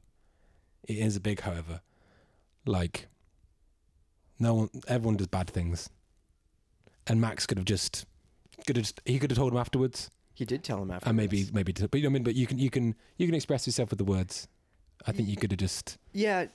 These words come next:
Speaker 2: I, I, uh, I agree. Like, none of it is. Pr-, uh,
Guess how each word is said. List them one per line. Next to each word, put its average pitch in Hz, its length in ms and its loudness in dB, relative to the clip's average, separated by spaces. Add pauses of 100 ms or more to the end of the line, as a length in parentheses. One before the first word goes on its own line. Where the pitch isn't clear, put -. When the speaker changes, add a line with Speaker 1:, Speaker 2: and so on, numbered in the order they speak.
(580)
Speaker 2:
I, 175 560 6
I, 165 560 4
uh, 143 360 2 (500)
I 147 100 0
agree. 139 300 0
Like, 117 200 0
none 147 200 2
of 147 120 0
it 135 80 2
is. - 460 -2 (920)
Pr-, 214 180 -4
uh, 160 140 0